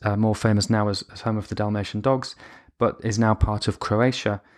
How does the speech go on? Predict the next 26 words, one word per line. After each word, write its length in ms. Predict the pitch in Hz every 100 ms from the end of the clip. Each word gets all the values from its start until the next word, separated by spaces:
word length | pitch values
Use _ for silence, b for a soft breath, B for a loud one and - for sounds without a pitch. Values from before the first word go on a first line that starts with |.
| b b b -
And 320 | 127 127 123
when 180 | 123 143
he 80 | 175
was 140 | 170
in 160 | 156 156
Dalmatia 600 | 151 123 120 113 - 113
with 140 | 117 139
his 140 | 120
notebooks 580 | 120 117 - 117 - -
and 80 | 110
his 100 | 107
cameras 400 | - 123 113 107
and 100 | 104
stuff, 380 | - 110 - B B B B B B _
he 140 | 135 131
was 240 | 123 120
pretend-, 520 | - - - 151 139
oh, 200 | 117 101 -
fairly 280 | - 123 104
rudimentary 520 | 107 107 104 107 -
cameras, 260 | - 98 98
it 80 | 95
has 120 | 107
to 80 | 101
be 60 |
said. 220 | 98 110